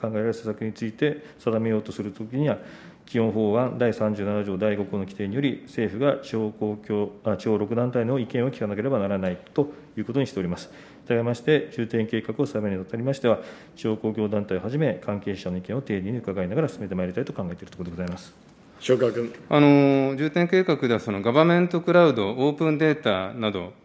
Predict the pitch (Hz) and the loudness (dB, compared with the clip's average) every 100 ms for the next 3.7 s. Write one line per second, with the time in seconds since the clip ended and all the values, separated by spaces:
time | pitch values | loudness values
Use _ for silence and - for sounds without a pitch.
0 | _ _ 131 120 - 151 151 147 160 175 | _ _ -4 -2 2 4 4 4 2 2
1 | 160 175 - 131 110 - 170 147 107 92 | 0 -4 -2 2 2 2 0 -2 -4 -8
2 | 92 - 127 107 - 101 123 196 156 90 | -8 -2 0 0 -4 -6 -4 -2 0 -2
3 | 95 98 92 85 - 123 147 | -6 -6 -6 -12 -12 -12 -12